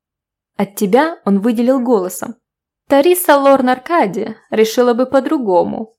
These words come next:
более жестко. Но ты ведь не она, не так ли?» «Попалась», хмыкнула я про себя. Права была Аурелия.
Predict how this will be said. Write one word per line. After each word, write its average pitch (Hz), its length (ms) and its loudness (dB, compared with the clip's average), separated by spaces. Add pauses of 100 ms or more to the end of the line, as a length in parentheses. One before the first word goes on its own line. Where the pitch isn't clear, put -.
(100)
более 190 540 2
жестко. - 680 -10 (680)
Но 190 180 -2
ты 190 180 2
ведь 180 200 2
не 190 140 0
она, 190 540 -2 (220)
не 185 200 -4
так 254 320 -2
ли?» 220 200 -8 (960)
«Попалась», 185 880 -6 (240)
хмыкнула 202 360 0
я 190 140 0
про 190 120 -12
себя. 190 400 -6 (540)
Права 214 360 0
была 190 300 0
Аурелия. 190 600 -2